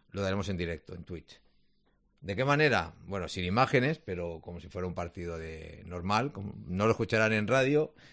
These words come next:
solo lo podrán escuchar en, en Twitch. Así que ya lo saben, suscríbanse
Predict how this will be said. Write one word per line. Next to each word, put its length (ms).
solo 240
lo 80
podrán 200
escuchar 380
en, 480
en 160
Twitch. 380
Así 240
que 360
ya 160
lo 120
saben, 260
suscríbanse 960